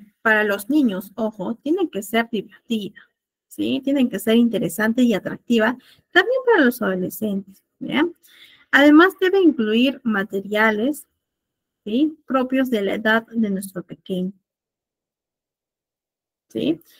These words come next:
Es sumamente importante,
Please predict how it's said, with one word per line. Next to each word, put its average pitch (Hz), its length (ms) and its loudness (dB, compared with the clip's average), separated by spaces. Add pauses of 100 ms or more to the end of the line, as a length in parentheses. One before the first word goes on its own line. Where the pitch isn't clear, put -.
(360)
Es 233 280 0
sumamente 240 800 2
importante, 196 1080 -4